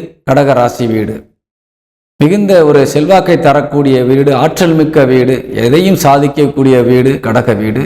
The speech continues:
அந்த வீட்டில் பிறந்தவர்கள் கடக ராசிக்காரர்கள். அவர்கள் எதையும் சாதிக்கக்கூடிய துணிவு மிக்கவர்கள், யாருடைய பக்கபலமும் இல்லாமல், யாரையும் சாராமல் என்னால் முடியும், தனித்து நின்று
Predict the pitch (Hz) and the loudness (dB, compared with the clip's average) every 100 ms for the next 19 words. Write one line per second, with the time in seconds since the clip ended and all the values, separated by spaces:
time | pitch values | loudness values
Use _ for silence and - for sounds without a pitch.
0 | - 123 120 120 135 127 120 120 127 120 | -2 0 2 2 0 -2 -2 0 2 2
1 | 131 160 - _ - 113 123 123 120 127 | 0 -2 -10 _ -4 0 0 0 -2 -6
2 | - 117 120 113 160 196 _ _ _ _ | -4 -2 -2 -4 -6 -8 _ _ _ _
3 | _ - 139 139 139 147 208 202 156 165 | _ -4 -2 0 0 0 -2 -2 0 0
4 | 190 196 - 170 156 135 147 160 165 147 | 0 -2 -2 -2 0 0 0 0 0 0
5 | - 139 131 123 123 151 165 165 160 147 | 0 0 2 2 4 4 2 2 2 2
6 | 139 - 170 156 156 151 143 131 135 135 | 0 0 0 2 0 0 0 2 2 2
7 | 127 - _ _ _ _ _ 135 143 165 | -2 -8 _ _ _ _ _ 0 0 0
8 | 180 180 - 143 156 156 156 147 127 139 | -2 -2 0 2 2 2 0 0 0 0
9 | 156 170 160 151 147 156 147 139 170 170 | 2 2 2 0 0 0 0 0 0 0
10 | 170 151 | 0 2